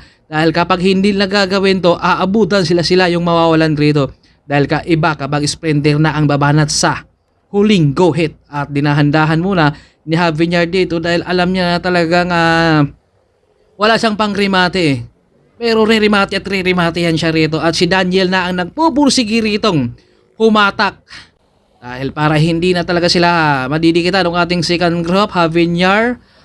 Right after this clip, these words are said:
at nasa likuran. Itong si Edson, talagang patiisan, patyagaan, baga sa baga, ubusan, talagang maparehas na to sila mga pagod.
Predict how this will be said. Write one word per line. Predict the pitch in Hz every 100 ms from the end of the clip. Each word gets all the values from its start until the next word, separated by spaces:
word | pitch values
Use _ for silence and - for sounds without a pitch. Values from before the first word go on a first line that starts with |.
| _ _
at | 120 120 123
nasa | 131 143 143
likuran. | 147 151 165 123 120 - _ _ _
Itong | 117 120 139
si | 131 147 151
Edson, | 143 135 180 151
talagang | 147 147 151 151
patiisan, | 160 156 156 170 170 165 165 165
patyagaan, | 160 151 165 165 170 190 180
baga | 139 170 165 170 165
sa | 156
baga, | 143 170 170 180
ubusan, | 190 175 156 165 165 180 170
talagang | 170 170 170
maparehas | 170 160 208 214 202
na | 190
to | 185
sila | 190
mga | 180 180
pagod. | 175 160 185